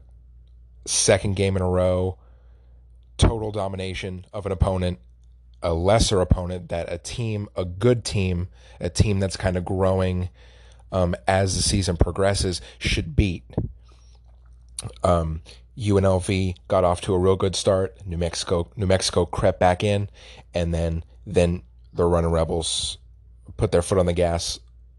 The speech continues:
like they should. Really impressed with Mbappe Dieng. Twenty points, a career high for him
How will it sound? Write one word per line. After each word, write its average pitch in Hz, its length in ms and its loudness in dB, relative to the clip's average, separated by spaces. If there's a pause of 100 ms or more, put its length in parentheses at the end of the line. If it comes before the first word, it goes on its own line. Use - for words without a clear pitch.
like 92 260 2
they 87 140 0
should. 87 260 0
Really 98 300 4
impressed 90 340 0
with 90 80 -6
Mbappe 87 480 -2
Dieng. 87 300 -4
Twenty 101 360 -2
points, 92 460 0
a - 60 -10
career 90 320 0
high 95 260 -4
for 90 180 -6
him 87 280 -2